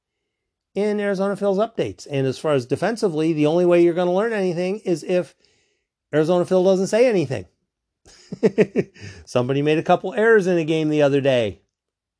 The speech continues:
Learn a little something there, maybe. But again, it's not a condemnation thing. It's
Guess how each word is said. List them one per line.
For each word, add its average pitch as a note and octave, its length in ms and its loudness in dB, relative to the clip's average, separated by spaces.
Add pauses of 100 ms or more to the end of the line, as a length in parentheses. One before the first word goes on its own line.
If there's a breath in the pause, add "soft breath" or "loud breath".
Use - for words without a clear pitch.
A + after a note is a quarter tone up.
(220)
Learn G#3 200 0
a C4 60 4
little E3+ 200 4
something C3 400 -4
there, A#2 180 -2
maybe. F3+ 520 -4 (920)
But C#3+ 300 -2
again, C#3 380 0
it's D3 220 -8
not D#3 200 -2
a D3 80 0
condemnation C#3 880 -6
thing. A2+ 380 -8
It's A#2 300 -10